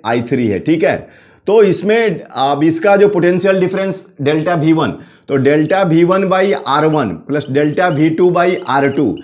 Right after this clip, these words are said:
is equal to delta V three by R three, क्योंकि आई वन plus आई टू is equal to आई थ्री दिया हुआ है। तो देखो, ऐसे एनालाइज करोगे ना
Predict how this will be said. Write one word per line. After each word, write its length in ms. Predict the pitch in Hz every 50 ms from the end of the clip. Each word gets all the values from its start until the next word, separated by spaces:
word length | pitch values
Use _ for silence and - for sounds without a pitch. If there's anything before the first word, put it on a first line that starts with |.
| - - _ _
is 180 | 131 135 131 151
equal 340 | 160 160 160 170 175 165 156
to 140 | 156 151 127
delta 360 | 120 123 143 147 139 - 170 165
V 180 | 151 123 139 143
three 220 | 143 139 135 143 143
by 160 | 123 147 170 180 - - 95
R 80 | 98 98 92
three, 240 | - 101 82 80 78 -
क्योंकि 240 | 147 151 135 160 175
आई 200 | 147 143 160 160
वन 180 | 185 190 190
plus 240 | - 190 196 185 -
आई 160 | 147 151 160
टू 200 | 151 170 170 139 139
is 160 | 143 135 156
equal 300 | 156 160 170 170 160 151
to 80 | 160 156
आई 120 | 151 151 151
थ्री 200 | - 165 160 147
दिया 220 | 139 143 143 135
हुआ 220 | 127 131 123 123
है। 360 | 127 - - - - - - -
तो 80 | - 226
देखो, 280 | 190 233 233 226 214 165
ऐसे 220 | 165 165 - 240
एनालाइज 420 | 233 226 208 196 196 233 196 202 196
करोगे 320 | 208 202 175 160 139 143 165
ना 160 | 190 185